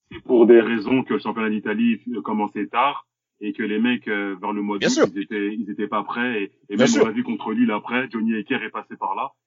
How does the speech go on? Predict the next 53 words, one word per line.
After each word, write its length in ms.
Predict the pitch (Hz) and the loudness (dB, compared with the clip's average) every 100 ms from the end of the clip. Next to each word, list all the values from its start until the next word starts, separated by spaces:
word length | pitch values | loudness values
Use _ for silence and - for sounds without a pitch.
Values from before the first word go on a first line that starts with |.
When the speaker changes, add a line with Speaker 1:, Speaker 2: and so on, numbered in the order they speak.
| _ | _
Speaker 1:
et 60 | 104 | -6
ils 80 | 101 | -4
arrivaient 340 | 104 104 101 | -4 -4 -4
pas, 400 | 92 120 120 120 107 95 90 90 90 | -2 0 0 -2 -6 -10 -14 -18 -18
euh, 40 | 95 | -20
à 40 | - | -18
tirer 260 | 110 101 | -14 -14
Speaker 2:
Bien 140 | 107 175 | -6 -4
sûr. 180 | 294 247 | -2 -4
Speaker 1:
physiquement, 440 | 208 214 98 92 | -4 -4 -8 -8
euh, 20 | 95 | -8
Speaker 2:
Et, 140 | 101 - | -10 -10
et, 160 | 95 - | -12 -2
et 60 | |
on 80 | 110 | 2
a 80 | 120 | 4
d'autres 200 | 127 131 | 4 2
Speaker 1:
à 20 | |
Speaker 2:
exemples 220 | 117 127 | 2 0
comme 160 | - 170 | 2 0
Speaker 1:
compétence, 160 | - 285 | 0 0
Speaker 2:
ça, 120 | 233 | 0
hein. 20 | |
Speaker 1:
euh, 520 | 247 _ _ _ _ - | -2 _ _ _ _ -4
Speaker 2:
On 20 | |
a 80 | 92 | -4
d'autres 160 | 101 | -2
exemples 220 | 104 110 101 | -4 -6 -4
comme 160 | 107 | -4
ça 100 | 101 | -4
aussi 300 | 123 - 269 | -6 -6 -2
avec, 260 | 131 107 113 | 0 0 -2
euh, 180 | 101 95 | -2 -2
l'Italie 460 | 104 101 104 117 | -6 -2 -2 0
en 120 | 110 - | -2 -2
é-, 80 | 98 - | -6 -4
éliminatoire 500 | 107 101 104 98 104 | -4 -2 -2 0 -2
deux 80 | 87 | -2
mille 120 | 101 | -6
six 140 | 113 | -6
face 160 | 104 95 | -6 -2
à 60 | 98 | 0
la 100 | 92 | 0
France. 360 | 101 104 107 | 0 0 0
Ils 80 | 87 | -4
arrivent 140 | 95 92 | -6 -4
totalement 340 | 98 101 101 | -2 -2 -2
cuits 360 | 95 - 127 117 | -6 -10 -2 -2
au 80 | 90 | 0
Stade 180 | 107 | -2
de 120 | 85 98 | -2 -4
France, 440 | - 110 110 - | 0 2 2 0
euh, 160 | 95 | 0